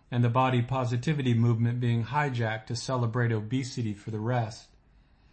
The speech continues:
There is truly nothing new under the sun.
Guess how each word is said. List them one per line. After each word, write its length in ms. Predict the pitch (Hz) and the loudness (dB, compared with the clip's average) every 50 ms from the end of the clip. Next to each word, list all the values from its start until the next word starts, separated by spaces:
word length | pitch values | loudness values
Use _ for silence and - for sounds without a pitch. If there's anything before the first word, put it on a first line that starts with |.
| _ _ | _ _
There 160 | - 135 135 139 | -4 -2 -2 0
is 220 | 147 131 127 123 | 0 -2 -2 -4
truly 440 | - - 170 165 160 151 131 117 110 | -4 -2 0 0 2 2 2 0 0
nothing 480 | 113 120 123 120 123 127 117 117 113 | 2 0 0 -2 -2 0 0 2 2
new 320 | 120 135 135 123 113 110 117 | 2 2 2 2 0 0 -2
under 240 | 127 123 120 117 107 | -2 -2 -2 -2 -2
the 100 | 107 107 | -4 -8
sun. 560 | - - 127 123 117 110 104 98 98 98 | -6 -4 -2 0 0 0 -2 -6 -10 -12